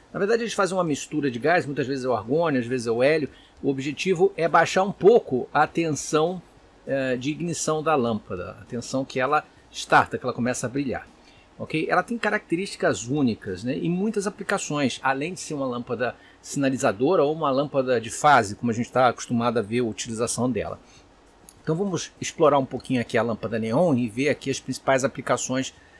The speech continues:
que ainda hoje em dia podem ser úteis em várias situações. Ok, pessoal? Então vamos lá. Bom, como eu comentei, é uma lâmpada a vácuo, trabalha com uma corrente muito baixa e, ah, o ponto, digamos assim,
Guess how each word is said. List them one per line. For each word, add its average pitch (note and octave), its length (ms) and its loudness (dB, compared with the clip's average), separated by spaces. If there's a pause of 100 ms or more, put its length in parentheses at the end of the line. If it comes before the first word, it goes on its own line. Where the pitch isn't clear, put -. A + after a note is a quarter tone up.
(220)
que - 160 4
ainda A3 440 6
hoje E3+ 280 2
em C#3+ 40 2
dia C#3 260 -2
podem D3 300 -2
ser C3+ 220 -2
úteis C3+ 460 -4
em B2+ 100 -2
várias B2+ 280 2
situações. - 600 -8 (100)
Ok, D#3+ 180 -2
pessoal? - 320 -6 (380)
Então A3+ 140 2
vamos G#3 180 0
lá. - 160 0 (260)
Bom, C#3+ 160 2
como B3 220 -4
eu A3+ 60 2
comentei, G3 500 4 (420)
é F#3 80 0
uma D#3+ 140 -2
lâmpada A#2+ 480 -4 (320)
a E3 140 0
vácuo, F3+ 520 -2
trabalha C#3 460 6
com - 180 -6
uma C3+ 200 0
corrente A#2+ 440 -4
muito B2+ 480 -4
baixa F3+ 480 0 (560)
e, B3 240 -4
ah, E3+ 260 2
o F3+ 80 0
ponto, G#3 460 -2
digamos D3 380 -2
assim, C#3 500 -2